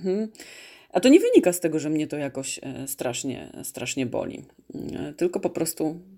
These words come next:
jakoś się zebrać do tego nie mogę. Potem doszłam do wniosku, że zrobię sobie jakąś ażurową mandalę. Tak po prostu, bo mi się mandale podobają.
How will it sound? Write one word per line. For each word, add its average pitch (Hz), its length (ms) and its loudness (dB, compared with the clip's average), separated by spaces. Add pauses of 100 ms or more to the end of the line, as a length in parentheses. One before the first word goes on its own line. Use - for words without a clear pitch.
jakoś - 240 -4
się 175 120 2
zebrać 127 320 4
do 110 60 -10
tego 117 220 -6
nie 110 120 -6
mogę. - 260 -10 (1500)
Potem 269 400 8 (240)
doszłam 214 260 4
do 180 120 4
wniosku, 202 280 2
że 180 120 4
zrobię 175 280 6
sobie 160 240 2
jakąś 151 260 0
ażurową 151 440 2
mandalę. 131 580 2 (100)
Tak 160 240 2
po 147 80 -6
prostu, 131 460 -2
bo 170 160 4
mi 151 100 4
się 151 100 0
mandale 135 360 2
podobają. 135 640 0